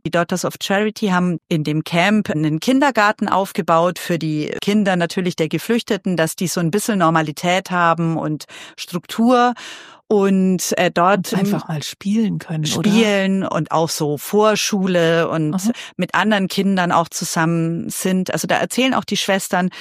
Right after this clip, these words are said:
Speaker 1: dass die am Anfang hinkommen und schreien und wirklich überhaupt nicht sozial sind, natürlich auch anderen Kindern gegenüber, und dass man das wirklich so von Tag zu Tag, von Woche zu Woche merkt, wie sie wieder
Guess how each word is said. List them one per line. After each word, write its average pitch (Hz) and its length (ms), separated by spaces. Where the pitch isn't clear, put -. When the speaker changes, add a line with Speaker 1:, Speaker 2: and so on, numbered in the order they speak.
Speaker 1:
dass 175 240
die 190 200
am 160 120
Anfang 190 580
hinkommen 175 760
und 156 280
schreien 180 800
und 160 440
wirklich 170 560
überhaupt 190 500
nicht 202 340
sozial 196 720
sind, 220 220
natürlich 196 420
auch 175 60
anderen 220 320
Kindern 196 320
gegenüber, 190 480
und 175 160
dass 185 160
man 185 120
das 190 220
wirklich 269 300
so 226 120
von 202 280
Tag 208 260
zu - 140
Tag, 196 260
von 185 220
Woche 196 260
zu - 180
Woche 185 280
merkt, 170 400
wie 190 100
sie 180 220
wieder 175 400